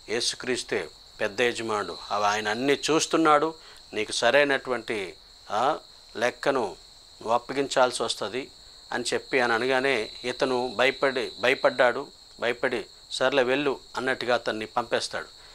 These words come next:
కానీ అతను వెనకాల, ఆ కుర్రవాడి వెనకాల ఇతను కూడా అనుసరించుకుంటూ వెళ్తాడు. ఏం చేస్తాడో చూద్దామని.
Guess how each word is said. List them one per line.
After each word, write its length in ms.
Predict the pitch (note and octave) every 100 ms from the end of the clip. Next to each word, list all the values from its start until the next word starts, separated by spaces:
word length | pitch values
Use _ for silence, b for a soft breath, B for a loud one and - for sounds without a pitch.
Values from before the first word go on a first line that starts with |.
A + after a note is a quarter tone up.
| B -
కానీ 160 | C#3
అతను 240 | C#3+ D3 C3+
వెనకాల, 640 | C#3 D3 E3+ F#3+ E3+ B2+ - - A#2
ఆ 100 | A#2+
కుర్రవాడి 480 | - C#3 C#3+ C#3
వెనకాల 340 | C3 C3 C3+ C3+
ఇతను 280 | B2+ C#3+ C3+
కూడా 340 | C#3 B2+ D3
అనుసరించుకుంటూ 640 | C3 B2+ C3 A#2+ - A2+
వెళ్తాడు. 320 | A#2+ A2+ A#2+ G#2
ఏం 200 | B2 A#2+ A#2
చేస్తాడో 340 | A2+ B2+ A2+ -
చూద్దామని. 360 | G2+ F2 D2